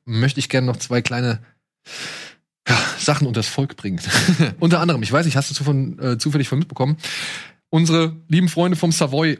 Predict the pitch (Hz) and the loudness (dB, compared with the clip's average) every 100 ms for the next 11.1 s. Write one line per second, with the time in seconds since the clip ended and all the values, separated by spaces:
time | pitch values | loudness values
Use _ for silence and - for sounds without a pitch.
0 | _ - 131 127 127 127 - 127 143 170 | _ 0 0 0 0 0 0 2 2 0
1 | - - 131 135 139 151 156 139 135 135 | -4 -10 0 2 4 4 2 2 2 4
2 | 170 170 147 - 165 175 160 147 147 117 | 4 4 2 2 4 4 2 2 2 2
3 | 139 139 123 117 139 180 - - - - | 2 0 0 2 2 2 -2 -6 -6 -4
4 | - 123 117 110 101 _ - 120 107 - | -2 0 2 0 -4 _ -4 -2 0 2
5 | 117 113 - - 117 - 131 131 127 139 | 2 2 -2 -10 -6 0 0 0 -2 -2
6 | - 131 131 131 120 110 147 202 - 180 | -2 -2 0 0 -2 2 2 2 2 2
7 | 175 180 196 - _ _ _ _ - 131 | 2 2 0 -4 _ _ _ _ -2 0
8 | 147 - 135 127 - 160 165 156 - - | 2 0 -2 -2 0 2 4 2 -2 -8
9 | _ _ _ _ _ _ _ 139 131 131 | _ _ _ _ _ _ _ -2 0 2
10 | 131 123 - - 117 147 170 170 160 160 | 2 0 -4 -10 0 2 4 4 2 0
11 | - | -2